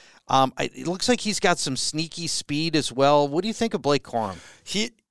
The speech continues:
Speaker 2: a-, another weird evaluation. Uh, last year, le-, at the beginning of this season, he w-, he did not look impressive at all. He looked sluggish. He was coming off an injury of his own for twenty twenty-two.
Speaker 1: Mm-hmm.
Speaker 2: At the beginning of the season, he was basically being escorted for five free yards every single run by
Speaker 1: Yeah.
Speaker 2: that sick offensive line,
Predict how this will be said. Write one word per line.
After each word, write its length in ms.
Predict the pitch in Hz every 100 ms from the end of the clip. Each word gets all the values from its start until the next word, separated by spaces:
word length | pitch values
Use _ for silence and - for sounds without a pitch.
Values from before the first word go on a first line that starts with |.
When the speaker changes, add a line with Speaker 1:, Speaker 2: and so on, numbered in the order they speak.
| -
Speaker 2:
a-, 600 | 139 - - _ - 117 131
another 400 | 131 135 143 143
weird 280 | 120 135 135
evaluation. 840 | - 120 131 135 196 - 110 90
Uh, 240 | 127 127 110
last 460 | 98 135 190 208 156
year, 400 | 135 117 107 - _
le-, 200 | 151 147 135 _ 156
at 120 | 143
the 80 | 127
beginning 300 | 131 180 233
of 60 | 123
this 140 | 117
season, 420 | - 175 147 120
he 140 | 104 151
w-, 180 | 214 147
he 120 | 147
did 160 | 156 120
not 200 | 127 156
look 180 | 127
impressive 420 | 120 104 123 98 101
at 60 |
all. 140 | 110 95
He 160 | 95
looked 240 | 151 160 127
sluggish. 500 | - 131 127 120 - - - -
He 120 | -
was 120 | 175
coming 260 | - 170 151
off 200 | 135 127
an 100 | 113
injury 380 | 123 131 123 123
of 80 | 101
his 160 | 98
own 240 | 123 135 123
for 160 | 117
twenty 300 | - 139 127
twenty-two. 580 | - 139 120 - 147 120
Speaker 1:
Mm-hmm. 280 | - 117 113
Speaker 2:
At 60 | 120
the 60 | 139
beginning 260 | 151 175
of 40 | 131
the 40 |
season, 500 | 185 208 165 131 123 -
he 180 | -
was 160 | 170 123
basically 360 | 160 170 - 135
being 240 | 127 123
escorted 400 | - - 151 131
for 100 | 110
five 320 | - 127 123
free 160 | - 117
yards 320 | 113 117 104
every 220 | 127 120
single 260 | - 131 107
run 240 | 113 127
by 120 | 117 117
Speaker 1:
Yeah. 200 | 180 170
Speaker 2:
that 300 | - - -
sick 380 | - - 175
offensive 480 | 151 131 127 127 104
line, 240 | 107 135